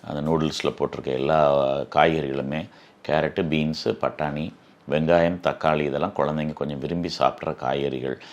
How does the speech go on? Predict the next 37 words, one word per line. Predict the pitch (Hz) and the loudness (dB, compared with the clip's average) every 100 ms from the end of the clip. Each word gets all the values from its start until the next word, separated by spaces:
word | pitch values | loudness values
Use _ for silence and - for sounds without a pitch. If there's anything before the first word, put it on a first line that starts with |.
| - - - | -20 -6 0
பொதுவா | 104 127 | 4 6
அம்மா | 95 104 101 | 6 4 2
அப்பாக்கள் | 95 92 90 | 2 2 2
நல்ல | 80 78 87 | 2 2 2
காய்கறிகளை | - 82 85 78 76 | 4 4 4 2 0
சாப்பிட்டா | - - 107 - | -2 -2 -2 0
குழந்தைங்களும் | 78 82 78 80 92 73 | 0 0 -2 0 0 0
விரும்பி | 76 78 80 | 0 0 -2
சாப்பிடும். | - 71 73 76 71 - - - | 2 2 2 -2 -4 -10 -20 -20
So, | - 78 | -2 0
அம்மா | 78 90 | 2 2
தான் | 90 82 | 4 4
ரோல் | 78 80 | 2 2
மாடலா, | 78 80 | 2 2
அப்பா | 82 78 80 | 2 2 2
தான் | 80 85 | 2 2
ரோல் | 76 78 | 0 0
மாடலா | 76 76 82 | 0 0 2
அவங்களுக்கு | 80 76 69 | 2 0 -4
முன்னால | 73 82 80 | -4 -2 0
உட்காந்து | 73 78 78 | -2 -4 -4
காய்கறிகளை | 78 76 78 73 73 | -4 -2 -2 -2 -4
நிறைய | 71 71 80 | -4 -2 0
சாப்பிடணும். | - 69 69 69 87 - - - - | 0 -2 -2 -8 -8 -10 -18 -18 -4
அதை | 73 85 | 0 4
மாதிரி | 95 120 | 6 6
இந்த | 110 82 | 2 -2
தயிர் | 82 80 | 0 0
சாதம், | - 80 80 78 | 0 0 0 0
மோர் | 78 80 | 0 0
சாதம், | - 76 78 82 - 80 | 0 2 0 -4 -10 -6
இதுகள்ல | 78 76 76 | -4 -2 0
இட்லி, | 73 - 80 78 | -2 -2 0 0
இடியாப்பம், | 76 78 - 78 | 0 0 2 0
ஆப்பம், | 76 78 78 - - - - - | 0 -2 -4 -8 -18 -20 -18 -2
இதெல்லாம் | 95 92 92 | 2 4 4
ரொம்ப | 76 123 139 | 2 2 0